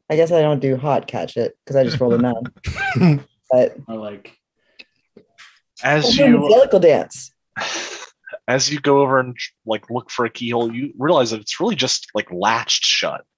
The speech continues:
Speaker 4: and
Speaker 3: Oh.
Speaker 4: unlatches
Speaker 3: Oh.
Speaker 4: at the front.
Speaker 3: Oh, okay.
Speaker 4: And you don't
Speaker 3: Um,
Speaker 4: actually see a lot, like, a locking mechanism here. So this
Speaker 3: Okay.
Speaker 4: key appears to be for s-, possibly something else.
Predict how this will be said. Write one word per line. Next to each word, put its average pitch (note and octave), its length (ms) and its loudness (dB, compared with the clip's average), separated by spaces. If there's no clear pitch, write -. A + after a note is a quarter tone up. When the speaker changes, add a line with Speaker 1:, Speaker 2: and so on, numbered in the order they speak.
Speaker 4:
and G#2 140 -2
Speaker 3:
Oh. A2+ 120 -2
Speaker 4:
unlatches G#2+ 500 -4
Speaker 3:
Oh. F#2 40 -16
Speaker 4:
at - 60 -18
the F2 80 -20
front. D#2+ 360 -8
Speaker 3:
Oh, A#2 220 -8
okay. A2+ 180 -8
Speaker 4:
And A2 80 -10
you A#2 80 -10
don't D3 140 0
Speaker 3:
Um, A3 60 2
Speaker 4:
actually D3 240 -2
see C#3 220 -4
a C3 60 4
lot, G#2+ 440 -2
like, G2 160 -8
a F#2 60 0
locking F#2+ 540 -4
mechanism D#2 600 -12
here. - 320 -16
So - 120 -14
this A2 180 -6
Speaker 3:
Okay. A2+ 140 -8
Speaker 4:
key C#3 100 -4
appears B2 360 -4
to A2+ 80 -10
be A2 100 -6
for G2+ 200 -10
s-, - 140 -8
possibly A2 420 -6
something F2 340 -8
else. - 480 -10